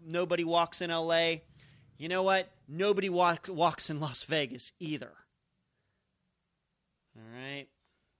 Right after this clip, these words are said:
So, just gotta remember that. Now, let's get to some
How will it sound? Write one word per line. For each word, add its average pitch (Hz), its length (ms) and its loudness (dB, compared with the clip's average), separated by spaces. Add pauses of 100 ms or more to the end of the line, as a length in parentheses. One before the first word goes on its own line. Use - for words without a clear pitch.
So, 156 500 -2 (180)
just 139 180 -14
gotta 143 220 -6
remember 139 400 -10
that. - 460 -14 (580)
Now, 226 120 0
let's 320 220 4
get - 240 -6
to 254 140 -4
some 196 400 -4